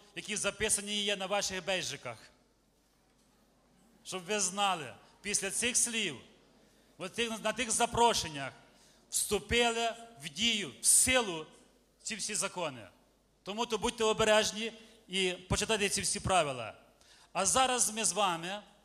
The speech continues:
подякуємо Богу, що ми є тут. Попросимо Його охорони.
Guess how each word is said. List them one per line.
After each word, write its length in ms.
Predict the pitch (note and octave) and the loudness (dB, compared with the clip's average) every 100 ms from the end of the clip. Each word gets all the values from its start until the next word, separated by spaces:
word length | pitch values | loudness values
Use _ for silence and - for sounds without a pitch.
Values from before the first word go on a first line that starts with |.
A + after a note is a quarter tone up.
| _ _ _ _ | _ _ _ _
подякуємо 720 | F3 D3+ G3 G#3 G#3+ A3 F3+ | -6 2 2 2 0 -4 0
Богу, 300 | G#3 G3 G3 | 0 2 -2
що 220 | - F#3 | -2 -4
ми 120 | F3+ | -4
є 120 | F#3 | -4
тут. 300 | F3+ F3 C#3 - - - _ _ _ _ _ _ _ _ _ _ _ _ _ | -4 -8 -10 -12 -20 -20 _ _ _ _ _ _ _ _ _ _ _ _ _
Попросимо 680 | E3 E3+ G3+ A#3 A3 A3+ A3+ | -8 -2 2 4 4 0 -4
Його 360 | A3 G#3 A3 G3 | -2 -2 0 -4
охорони. 680 | - F3+ F#3 F#3 E3+ C3 | -4 -4 0 0 -2 -10